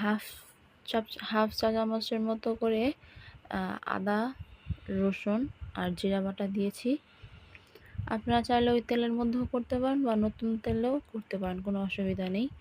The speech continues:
তারপর আমি দিয়ে দিলাম এক চা চামচের একটু কম হলুদের গুঁড়া,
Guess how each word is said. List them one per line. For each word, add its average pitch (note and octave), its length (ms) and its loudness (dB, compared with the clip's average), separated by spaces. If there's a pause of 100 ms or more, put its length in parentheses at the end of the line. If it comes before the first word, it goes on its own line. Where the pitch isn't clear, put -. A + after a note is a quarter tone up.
(480)
তারপর G3+ 260 -2
আমি A3 200 2
দিয়ে A3 180 4
দিলাম A#3 380 2 (720)
এক G#3+ 180 2
চা A#3 140 0
চামচের A#3 460 2 (140)
একটু E4 480 0 (360)
কম G#3+ 300 4 (540)
হলুদের G#3 380 4
গুঁড়া, F3 240 -4